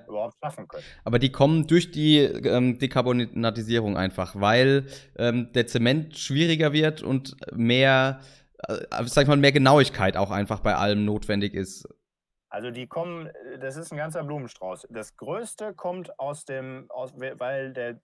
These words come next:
Speaker 1: C O zwei Preis, äh, steigt und deswegen das Zementwerk bestrebt ist, weniger
Speaker 2: Hm.
Speaker 1: Klinker und andere Substitute reinzutun, die nicht ganz so reaktiv sind,
Speaker 2: Ja.
Speaker 1: die nicht so viel Power haben.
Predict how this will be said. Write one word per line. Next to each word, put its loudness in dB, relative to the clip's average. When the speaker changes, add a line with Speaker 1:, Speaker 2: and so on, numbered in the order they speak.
Speaker 1:
C -14
O -10
zwei -10
Preis, -12
äh, -12
steigt -10
und -16
deswegen -12
das -12
Zementwerk -10
bestrebt -12
ist, -14
weniger -10
Speaker 2:
Hm. -10
Speaker 1:
Klinker -8
und -14
andere -8
Substitute -10
reinzutun, -10
die -10
nicht -12
ganz -10
so -10
reaktiv -8
sind, -10
Speaker 2:
Ja. -4
Speaker 1:
die -8
nicht -14
so -16
viel -12
Power -8
haben. -10